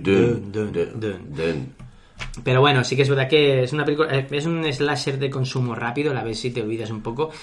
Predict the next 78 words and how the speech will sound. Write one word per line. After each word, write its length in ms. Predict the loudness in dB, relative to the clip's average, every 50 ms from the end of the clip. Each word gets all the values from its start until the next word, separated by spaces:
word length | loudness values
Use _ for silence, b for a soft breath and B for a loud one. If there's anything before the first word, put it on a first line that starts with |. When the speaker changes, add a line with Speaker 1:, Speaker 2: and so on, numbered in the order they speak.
| B B B B B
Speaker 2:
Yo 260 | -6 0 2 2 2
agradecí 800 | 4 2 2 2 0 0 -2 -4 -4 -2 0 0 0 0 -2 -2 -4
lo 140 | -4 -6 -6
bestia 440 | -8 -8 -10 -10 -10 -10 -10 -8 -8
que 160 | -10 -8 -8
es, 240 | -8 -8 -10 -12 -12
a 60 | -14
mí 80 | -14 -14
eso 100 | -14 -14
me 80 | -14 -14
encantó. 520 | -14 -14 -14 -12 -12 -12 -12 -14 -14 -14 -6
Speaker 1:
Sí, 80 | -4 -2
a 60 | -2
mí 60 | -2 -2
es 60 | -2 -2
lo 120 | 0 -2
único 180 | -2 -2 -2 -2
que 60 | -2
me 100 | -4 -4
gustó, 420 | -6 -8 -10 -4 -2 0 2 2 2
Speaker 2:
Sí, 60 | 0
Speaker 1:
o 60 | -2
sea, 80 | -4 -4
Speaker 2:
se 80 | -4 -4
te 100 | -2 0
pilla 160 | 0 0 0
por 120 | -2 -2
Speaker 1:
los 40 | -2
dos 140 | -2 -2 0
Speaker 2:
sorpresa. 260 | -2 -2 -2 0 0
Speaker 1:
momentos 680 | 0 0 -2 0 0 0 0 0 0 0 -2 -2 -4 -6 -6 -10
Speaker 2:
Sí, 80 | -8 -4
sí, 80 | -2
Speaker 1:
brutos. 380 | 0 0 0 0 -4 -6 -6 -10
Speaker 2:
es 160 | -14 -12 -8
bruto, 260 | -6 -4 -4 -4 -4 -4
es 40 | -4
una 120 | -4 0
peli 160 | 0 0 2
para 160 | 2 0 -2 0
mayores 340 | 2 2 2 2 2 0
de 60 | 0 -2
dieciocho 360 | -2 -2 -4 -6 -6 -6 -8
años, 200 | -10 -10 -10 -10
de 80 | -8 -8
verdad. 240 | -6 -8 -8 -10 B B B B B B B B B B B B 2
Pero 240 | 4 6 6 6 6
bueno, 260 | 6 4 4 2 0
sí 140 | 0 0 0
que 60 | 0
es 60 | 0
verdad 200 | 0 0 -2 4
que 260 | 6 6 8 8 6
la 140 | 4 2 2
peli 180 | 2 2 2 4
da 100 | 4 2
por 120 | 2 0 0
supuesto 420 | 0 0 0 0 0 0 0 0
que 100 | 0 0
todo 120 | 0 0
el 60 | 0 0
mundo 640 | 0 2 2 2 2 2 2 0 0 -2 -4 -6
sabe 580 | -6 -6 -4 -2 -2 0 0 0 -2 -4 -6 -4
quién, 300 | -4 -2 -2 -2 -4 -6
qué, 160 | -10 -12 -10 -6
cuál 220 | -2 -2 -2 -2
es 80 | -2 -4
la 60 | -4
historia 220 | -6 -6 -4 -6 -6
de 40 |
Superman 340 | -4 -4 -6 -4 -4 -2 -4
y 60 | -4
que 80 | -4 -4
no 80 | -6 -6
hace 180 | -6 -8 -10
falta 520 | -10 -10 -10 -8 -8 -8 -8 -10 -10 -10 -8
profundizar. 800 | -8 -6 -6 -6 -8 -8 -8 -8 -8 -6 -8 -8 -8 -10 -10
O 40 | B